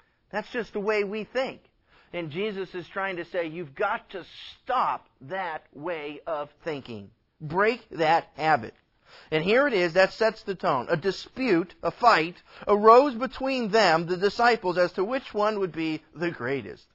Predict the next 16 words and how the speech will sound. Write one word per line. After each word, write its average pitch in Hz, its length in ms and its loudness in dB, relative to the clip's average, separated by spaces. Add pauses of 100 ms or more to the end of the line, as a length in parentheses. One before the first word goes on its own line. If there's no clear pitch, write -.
(500)
And 190 100 -2
notice 240 360 4
this, 196 240 -4
in 214 160 -4
Jesus 285 500 -6
perceiving 247 720 -6
the 190 120 -2
thought 233 500 4
of 202 220 0
their 208 240 2
heart. 190 640 4 (920)
That's 233 240 2
a, 175 180 2 (200)
a 160 80 0
tough - 400 2
verse. 190 500 4